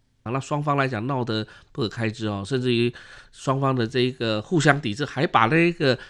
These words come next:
本来要情报合作的相关的这个协议后来暂停去试用。那现在来讲，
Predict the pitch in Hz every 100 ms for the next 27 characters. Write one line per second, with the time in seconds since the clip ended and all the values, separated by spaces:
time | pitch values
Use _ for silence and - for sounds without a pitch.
0 | - - 110 113 156 143 131 156 180 135
1 | 117 127 160 135 113 131 139 135 131 127
2 | 127 117 107 120 123 123 101 147 110 107
3 | 107 - - - _ - 123 143 120 107
4 | - _ _ _ _ - 143 135 110 101
5 | - 202 196 143 135 95 95